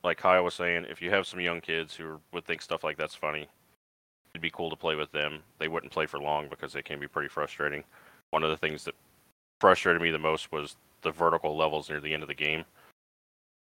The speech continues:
You, like, there's some where you gotta jump out on these tiny little fingers sticking out, and if you miss, you'll fall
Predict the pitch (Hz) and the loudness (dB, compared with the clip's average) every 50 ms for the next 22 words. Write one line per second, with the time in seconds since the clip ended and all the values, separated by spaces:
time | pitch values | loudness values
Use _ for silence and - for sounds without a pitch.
0 | _ _ _ _ - - 80 80 78 73 - - - 90 80 - - - 95 92 | _ _ _ _ -12 -4 2 2 2 2 2 -4 -2 -2 -2 2 6 8 8 8
1 | 90 85 82 80 76 78 87 87 82 - 85 80 80 78 76 - - 85 82 80 | 8 6 4 4 2 2 0 0 4 4 4 2 2 0 -4 -4 -2 -2 0 0
2 | 78 73 73 - - 80 76 78 76 76 - - 78 73 78 78 76 76 76 76 | 0 -2 -4 -6 -6 -6 -2 -2 -4 -4 -4 -8 -10 -8 -6 -4 -2 -2 -2 -4
3 | - - 78 76 76 - 78 73 76 80 80 76 - - - 76 87 - - - | -6 -8 -10 -10 -8 -8 -8 -8 -4 -2 -2 -2 -4 -6 -6 -6 -6 -6 -4 -2
4 | 78 80 85 80 76 73 69 - | 2 4 4 4 4 2 -2 -6